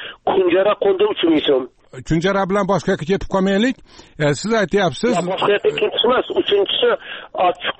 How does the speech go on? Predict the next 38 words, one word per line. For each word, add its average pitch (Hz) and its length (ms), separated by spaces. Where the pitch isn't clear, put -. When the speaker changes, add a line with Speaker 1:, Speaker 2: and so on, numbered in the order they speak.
Speaker 1:
chorvani 208 600
non 196 260
bilan 208 340
butun 208 360
O'zbekistonda 254 680
bug'doyni 196 520
alay 185 320
qilganda, 175 460
non 175 240
qilib 165 220
yopganda 175 480
ham 208 120
chorvani 170 460
to'ydirib 160 380
bo'lmaydi. 135 340
Endi 214 300
to'rtinchisini 208 600
yana 208 180
bir 196 100
aytay. 165 320
Siz 170 180
so'radingiz, 240 600
sal 175 240
toqat 160 420
qiling, 143 280
do'stim. - 360
Speaker 2:
Xo'p. 147 300
Speaker 1:
To'rtinchisi, 190 640
bir 208 240
litr 208 400
mana 180 340
ariqdan 185 480
olib 185 240
kelib 175 240
sotayotgan 175 600
suv 165 220
qanchaligini 151 640
bilasizmi? 160 440